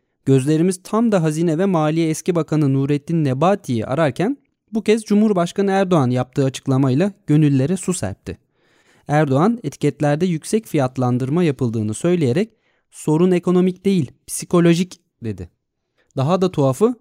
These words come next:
bu açıklamanın hemen ertesi günü hükümet orta vadeli programını açıkladı. Buna göre hükümet iki bin yirmi üç yılı sonunda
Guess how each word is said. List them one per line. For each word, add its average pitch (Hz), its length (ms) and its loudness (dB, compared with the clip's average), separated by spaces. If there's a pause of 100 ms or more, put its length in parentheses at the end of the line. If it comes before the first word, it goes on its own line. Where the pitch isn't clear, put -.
bu 180 140 4
açıklamanın 180 720 2
hemen 220 260 0
ertesi 139 460 -2
günü 185 240 -2
hükümet 185 500 -2
orta 147 360 0
vadeli 151 580 -2
programını 165 460 0
açıkladı. 107 480 -6 (600)
Buna 170 160 4
göre 135 260 2
hükümet 143 540 0
iki 151 240 -6
bin 175 100 2
yirmi 160 340 0
üç 247 200 0
yılı 135 180 -2
sonunda 143 540 -2